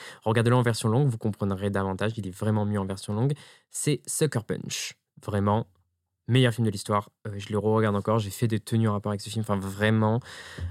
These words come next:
c'est tout ce que j'aime. C'est genre, euh, des belles meufs qui combattent et des musiques incroyables. Ensuite, Peau d'âne, même si le sujet est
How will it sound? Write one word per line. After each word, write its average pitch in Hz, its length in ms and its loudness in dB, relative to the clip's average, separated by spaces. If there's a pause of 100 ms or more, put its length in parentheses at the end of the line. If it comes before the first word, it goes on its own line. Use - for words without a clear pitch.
(140)
c'est - 180 -2
tout 135 100 0
ce - 80 0
que 113 100 0
j'aime. 87 280 -2
C'est - 240 -4
genre, 95 340 0
euh, 92 280 2 (360)
des 131 100 6
belles 120 200 6
meufs 117 280 2
qui - 160 -8
combattent 110 680 0 (100)
et 104 180 -2 (120)
des 107 220 -2
musiques 101 340 0
incroyables. 98 500 -2 (640)
Ensuite, 123 480 2 (180)
Peau 107 140 -2
d'âne, 98 360 0 (120)
même 110 260 2
si 107 380 -2
le 104 100 0
sujet 107 680 -2 (140)
est 107 340 -2